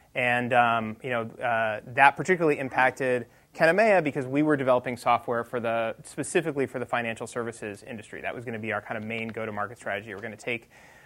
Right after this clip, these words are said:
um, you know, this company was so esoteric that I don't think I'm gonna bother talking about what specifically we did, other than say it was financial services oriented.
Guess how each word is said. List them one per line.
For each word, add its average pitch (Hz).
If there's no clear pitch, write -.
um, 123
you 165
know, 156
this 170
company 147
was 120
so 131
esoteric 131
that 131
I 131
don't 139
think 131
I'm 120
gonna 117
bother 113
talking 113
about 107
what 117
specifically 175
we 131
did, 110
other 156
than 147
say 120
it 110
was 92
financial 120
services 110
oriented. 107